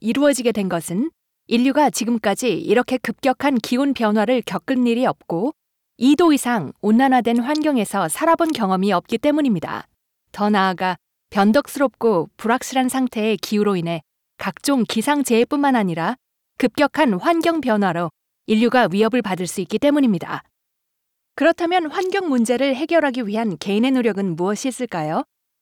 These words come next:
저는 우리의 일상생활 습관이 변해야 한다고 생각합니다. 먼저 대기 오염을 줄이기 위해 불편하더라도 자가용보다는 대중교통이나 자전거를 이용합니다.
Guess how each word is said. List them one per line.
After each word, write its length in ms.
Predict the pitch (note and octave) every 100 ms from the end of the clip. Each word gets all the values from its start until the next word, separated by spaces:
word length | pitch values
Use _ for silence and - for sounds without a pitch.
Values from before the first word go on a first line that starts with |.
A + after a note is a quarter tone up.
| _ _ _
저는 460 | - G#3 D4+ D4+ D3 -
우리의 360 | G#3 C#4 D4
일상생활 540 | G#3 A3 E4 E4+ D#4 D4
습관이 520 | - - D#4+ G3+ D#3
변해야 360 | - F#3+ A#3+ C4
한다고 300 | A#3 E3 C3+
생각합니다. 720 | G#3+ A#3 C4 A#3 C#3 - - _ _ _ _ _ -
먼저 480 | F#3+ F#3+ A3 C#4+ E4
대기 300 | A#3 A#3 D4
오염을 340 | D4+ C#4 B3+
줄이기 400 | A#3+ G#3+ G#3+ A3+
위해 300 | E3+ F#3 F#3 - _ _
불편하더라도 920 | - A3+ D#4+ D#4 C#4+ B3+ G3+ F3+ A3+ - -
자가용보다는 960 | - F3+ A#3+ C4+ C4 G#3 G#3 C4 D3
대중교통이나 960 | - G3+ C4+ C#4 C#4 C#4+ A#3+ F3 C#3 C#3+
자전거를 540 | - F3+ B3+ B3+ G3+
이용합니다. 640 | F3 G3+ A3+ F#3+ D3 A#2+